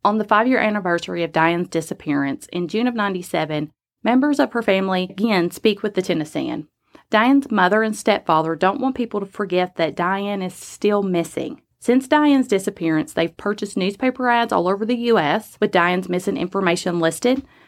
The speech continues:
They have posted missing person signs across the country, and Diane's stepfather, who is a truck driver, has been putting Diane's missing person flyers on semi-trucks that were driving coast to coast. Just, if she is no longer in Tennessee, they are putting her out there like, "Hey,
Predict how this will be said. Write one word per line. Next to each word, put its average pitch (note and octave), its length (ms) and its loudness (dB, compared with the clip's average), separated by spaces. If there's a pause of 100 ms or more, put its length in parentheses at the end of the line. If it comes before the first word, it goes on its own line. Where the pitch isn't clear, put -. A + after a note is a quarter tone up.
(160)
They F#3+ 180 4
have F3 280 -2
posted F#3+ 380 0
missing F#3 300 -4
person A#3 380 -4
signs A#3 320 0
across A3 380 0
the C4+ 120 0
country, E3+ 600 -4 (100)
and A3+ 320 0
Diane's G3 340 2
stepfather, A3 560 0
who F#3 140 0
is F3+ 120 0
a F3 60 0
truck B3+ 340 -2
driver, C#3+ 480 -4 (340)
has G#3+ 240 2
been G3 180 2
putting G3 300 2
Diane's F3+ 400 2
missing F3+ 320 -4
person A#3+ 360 -2
flyers G3+ 300 0
on F#3 140 -6
semi-trucks A3+ 760 0
that F3+ 140 -2
were F3+ 120 -4
driving E3+ 320 0
coast D#3 320 -8
to D#3+ 60 -6
coast. D3+ 360 -8
Just, - 220 -6 (160)
if G3 160 2 (160)
she - 180 2
is C4 100 4
no G#3+ 160 4
longer G#3+ 280 2
in G3+ 100 0
Tennessee, G3+ 520 2
they G3+ 180 2
are E3 240 0 (640)
putting G#3 200 0
her F#3 140 0
out D3 200 2
there C#3 200 -2
like, D3 180 -2
"Hey, D3+ 280 -2